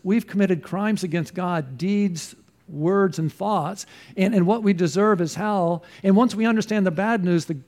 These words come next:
the, the good news is really good. See, for the wages of sin is death, but the free gift of God is eternal life in Christ Jesus our Lord.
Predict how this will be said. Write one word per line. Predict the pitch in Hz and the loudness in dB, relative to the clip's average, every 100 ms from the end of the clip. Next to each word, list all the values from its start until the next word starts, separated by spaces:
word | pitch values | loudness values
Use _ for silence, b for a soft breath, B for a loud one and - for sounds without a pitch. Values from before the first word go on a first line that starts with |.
| _ _ | _ _
the, | 240 151 | -8 -4
the | 165 170 | -2 -2
good | 156 247 | 2 4
news | 208 160 | 4 4
is | 160 | 2
really | 160 196 165 | 2 4 4
good. | 160 226 170 147 - B B B | 4 4 2 -4 -12 B B B
See, | - | 0
for | 226 208 | 2 4
the | |
wages | 190 214 262 214 | 6 6 6 4
of | 196 | 2
sin | - 214 | 2 2
is | 190 | 4
death, | 214 202 - - | 4 2 0 -16
but | 143 311 320 240 - - - _ _ _ _ _ _ b b b b b | 0 6 8 6 4 -8 -20 _ _ _ _ _ _ b b b b b
the | b | b
free | 220 - 277 302 | 2 4 4 6
gift | 277 269 247 | 6 4 4
of | 180 | 2
God | 226 226 214 | 4 4 4
is | 165 | 4
eternal | 202 233 247 | 0 0 2
life | 220 233 233 | 4 4 2
in | 202 | 0
Christ | - 214 185 156 | 0 0 0 0
Jesus | 175 233 196 185 | 0 2 0 0
our | 208 | 2
Lord. | 214 214 | 4 4